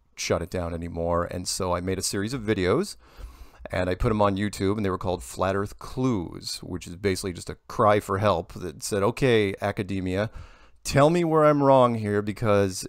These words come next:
if, if life is a court case, I cannot prove the globe in a court of law anymore." And then the opposite happened. I, again, I thought the academia was gonna shut it down, and instead they came at me with,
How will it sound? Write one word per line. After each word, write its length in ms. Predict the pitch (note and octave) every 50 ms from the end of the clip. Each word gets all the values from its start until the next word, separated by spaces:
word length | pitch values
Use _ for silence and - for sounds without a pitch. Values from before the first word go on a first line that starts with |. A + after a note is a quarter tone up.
| - -
if, 460 | - G2+ G2+ G2 G2 F#2+ F#2+ - - G#2 G2 F#2+ F#2+ F#2+ G2 G2 F#2+ - -
if 160 | A#2+ A2 A2+
life 320 | A2+ G#2+ A2+ B2+ C#3+ -
is 220 | - B2+ A2 A2 G#2 -
a 60 | - B2
court 320 | - - C#3 C#3 C3 -
case, 360 | - B2+ A2+ G#2+ G#2 - - - - -
I 120 | G#2 B2
cannot 380 | A#2+ - B2+ B2 A#2+ A2+ - -
prove 600 | - - B2 A#2 A#2 A#2+ A#2+ A#2+ A#2 A2+ G2+ G2
the 60 | G#2
globe 360 | F#2 G#2+ G#2+ G#2+ G#2 G2+ F#2+
in 80 | F#2 G2
a 40 | G2
court 220 | - - G#2+ G2
of 80 | F#2 F#2
law 300 | G2 F#2 F#2 F2+ F2+ F2
anymore." 460 | E2+ E2+ F2+ F2+ F2 - - - - - - - - - - - - - - - - -
And 460 | - - F#2+ F2+ F2+ F2 F2+ F2 E2+ - - -
then 540 | F#2 F2+ F2 G2+ G#2 G2+ G2 F#2+ F#2+ F#2+ F2+
the 160 | F2+ G#2 G2
opposite 380 | F#2+ G2 - - F#2 - F2+
happened. 340 | F2+ F#2 E2+ E2 - - -
I, 140 | G#2 A#2 A#2
again, 300 | - D3+ C3 D3 D#3 C#3
I 80 | C3+ B2+
thought 200 | B2+ - C3 A#2+
the 100 | A#2 G#2+
academia 460 | G#2+ A2 - A2 F#2+ G#2+ G#2+ A2 A2
was 140 | G2 F#2 F2+
gonna 160 | F#2 F#2+ E2+
shut 260 | E2 - - B2+ G#2+
it 80 | G#2 G2
down, 360 | - G#2 G2+ G2 F#2 F#2 E2+
and 80 | F2 F2
instead 320 | F2 - - - G#2 F#2+
they 80 | F#2+ G2
came 320 | - - A2+ G#2 F#2+ F#2
at 180 | F#2 F#2 F2+ -
me 80 | F#2
with, 320 | F2+ F2 F2 F2 - -